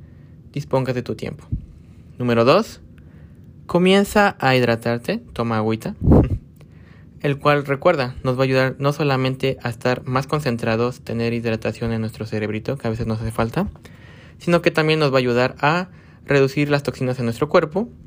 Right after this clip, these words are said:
y claramente esto ayuda a muchas cosas como la desinflamación del intestino, eh, delgado, mayores nutrientes llegando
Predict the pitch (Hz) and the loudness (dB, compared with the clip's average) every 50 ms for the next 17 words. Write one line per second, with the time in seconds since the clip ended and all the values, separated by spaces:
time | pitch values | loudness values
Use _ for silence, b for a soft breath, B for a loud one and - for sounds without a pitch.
0 | - - - - - - 151 151 165 160 151 151 147 147 143 143 143 - 151 139 | -16 -16 -16 -14 -12 -12 -6 -2 0 2 2 2 2 0 0 -2 0 0 -2 -2
1 | - - 131 131 131 - - 143 143 139 139 - - 120 120 117 120 117 117 117 | 0 -2 -2 -2 -4 -4 -2 0 0 0 0 -2 -4 -2 0 0 0 0 -2 -2
2 | 117 117 110 - - 110 - - - 170 175 - 123 - - - 117 113 113 110 | -4 -4 -4 -2 -4 -4 -4 -2 -4 -4 -4 -4 -8 -10 -8 -8 -6 -4 -4 -2
3 | 107 110 110 - 113 110 110 107 113 - 120 117 113 113 110 113 113 107 107 110 | -2 -4 -6 -6 -8 -8 -6 -6 -6 -6 -4 -4 -2 -2 -2 -4 -4 -6 -6 -6
4 | 123 123 123 127 135 - - - - - 117 117 113 113 110 120 123 135 170 175 | -4 -4 -4 -4 -4 -6 -8 -14 -10 -6 -2 -2 0 0 0 -2 0 0 2 2
5 | 156 165 180 - B B B B B B B B B B B B B - - - | 2 2 0 0 B B B B B B B B B B B B B -20 -20 -20
6 | - - - - - - - - - - - 135 131 127 127 135 131 135 135 139 | -20 -20 -20 -20 -20 -20 -20 -20 -18 -8 -4 0 0 2 4 4 4 2 2 0
7 | 131 - 131 127 123 131 127 120 123 123 117 120 120 123 123 123 123 - | -2 -2 -2 -2 -2 -2 -2 0 0 0 2 2 0 0 0 0 0 -2